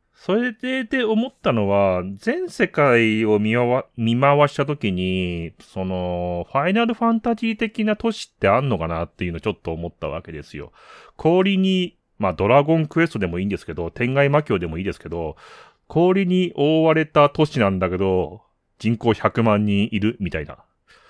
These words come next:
うん、中国にはありそうですよね。一面砂漠の灼熱の大地なのに、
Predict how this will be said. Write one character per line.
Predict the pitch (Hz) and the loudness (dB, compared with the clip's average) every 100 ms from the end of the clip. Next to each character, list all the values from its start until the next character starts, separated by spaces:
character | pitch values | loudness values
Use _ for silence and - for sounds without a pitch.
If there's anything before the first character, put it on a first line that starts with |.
| - _ _ _ _ | -20 _ _ _ _
う | 85 | -10
ん、 | 90 85 78 - | -8 -8 -12 -14
中 | - 196 151 | 0 2 4
国 | - 92 | 2 -4
に | |
は | 85 | -4
あ | 82 | -6
り | 92 | -6
そ | - | -6
う | |
で | 82 | -8
す | - | -10
よ | 73 | -18
ね。 | 71 71 - _ _ _ _ _ _ _ _ _ _ _ _ | -16 -18 -20 _ _ _ _ _ _ _ _ _ _ _ _
一 | 113 170 | -8 -4
面 | 180 185 | 0 0
砂 | 151 - 127 | -2 -4 2
漠 | 143 143 151 | 2 2 0
の | 139 131 - | 2 2 0
灼 | - - 123 - | -12 0 0 2
熱 | 156 151 156 | 2 0 2
の | 147 | 0
大 | 123 139 | 6 4
地 | 139 | 4
な | 104 | 0
の | 92 | 0
に、 | 87 85 - | -2 -6 -10